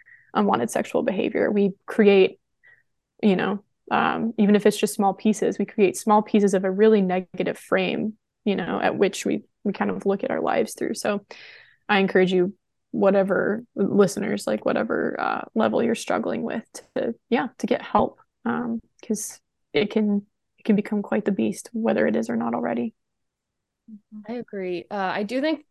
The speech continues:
Speaker 2: you know, maybe it's, it can be important. I, I, th-, when I thought, thought of that, you know, that question, um, 'cause I was interested in what you had to say about that. Um, just hearing you talk about it now, it's like, it kind of doesn't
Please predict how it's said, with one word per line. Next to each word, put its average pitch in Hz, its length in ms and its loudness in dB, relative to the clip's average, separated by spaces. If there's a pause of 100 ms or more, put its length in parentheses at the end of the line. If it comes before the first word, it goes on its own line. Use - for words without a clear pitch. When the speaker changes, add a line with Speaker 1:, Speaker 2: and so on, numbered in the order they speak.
Speaker 2:
you 233 120 -4
know, 220 120 -2
maybe 202 240 -2
it's, - 340 -10 (760)
it 214 180 -4
can 185 340 -6
be 185 120 -6
important. 175 400 -6
I, 226 220 0
I, 226 140 0
th-, - 140 -12
when 226 120 0
I 226 100 4
thought, 233 280 4 (100)
thought 233 200 4
of 226 120 -2
that, 196 200 -2 (100)
you 220 100 -6
know, 185 120 -2
that 175 180 -2
question, 185 640 -4 (380)
um, 170 260 -4
'cause 190 200 -6
I 190 80 0
was 196 140 -4
interested 185 480 -6
in 165 100 -6
what 165 120 -8
you 185 60 -10
had 175 140 -10
to 185 60 -12
say 170 220 -10
about 160 300 -8
that. 156 380 -6
Um, 175 300 -4
just 202 160 -6
hearing 233 200 0
you 214 100 -4
talk 190 220 -4
about 185 220 -2
it - 60 -8
now, 185 280 0
it's 175 180 -6
like, 190 160 -6
it 208 80 -10
kind 349 200 -4
of 349 80 -8
doesn't 202 340 -2